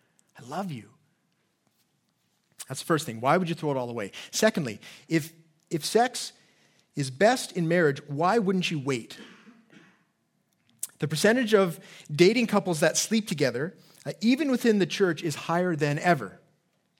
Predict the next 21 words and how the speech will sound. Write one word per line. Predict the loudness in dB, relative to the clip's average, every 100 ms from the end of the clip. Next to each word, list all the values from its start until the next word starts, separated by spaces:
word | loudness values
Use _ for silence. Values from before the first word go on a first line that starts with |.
| _ _ _ _ _ _ _
But | -6
the | -6
truth | -4 2 2 4
is | 2 4 0 -4 -14 _ _
that | 2 2 -2
premarital | 0 4 4 4 2
sex | 2 2 0 -10 0
will | 4 4 4
only | 4 4 2
hinder | 0 0 2 2 2 -4 -12 _
your | 2 2
enjoyment | 2 2 4 4 2
of | 2
sex. | 4 2 0 -16 -20 _ _ _ _ _ _ _ _ _ _ _ _ _ _ -20 _ _
Firstly, | 0 2 2 2
because | 0 4 2
sin | 2 0 2 2
always | 4 4 4 0
hinders | -2 -2 0
our | -2
joy. | -4 -12